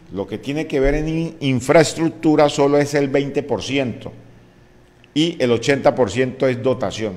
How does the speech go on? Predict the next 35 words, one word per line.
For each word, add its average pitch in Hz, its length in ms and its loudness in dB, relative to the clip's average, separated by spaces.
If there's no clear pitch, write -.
Entonces, 120 520 -6
tienen 107 240 -4
que 196 120 4
decirle 135 440 0
bien 147 340 -4
y 123 120 -8
la, 104 320 -2
tienen 123 260 -6
que 165 140 -2
decirle 131 320 -4
la 143 200 4
realidad, 110 800 -2
la 110 200 0
verdad 107 760 0
a 110 140 -6
los 110 160 -6
funcionarios 113 500 -6
del 131 120 -2
orden 127 200 -4
nacional, 127 380 -2
porque 127 300 -8
vienen, 175 720 0
nos 87 220 -12
tratan 135 520 0
a 110 240 -10
todos 147 180 4
los 180 120 4
araucanos 143 580 0
corruptos, 165 760 0
nos 85 180 -16
tratan 156 440 -2
de 165 100 8
bandidos, 165 600 2
de 117 140 -2
delincuentes, 151 1040 0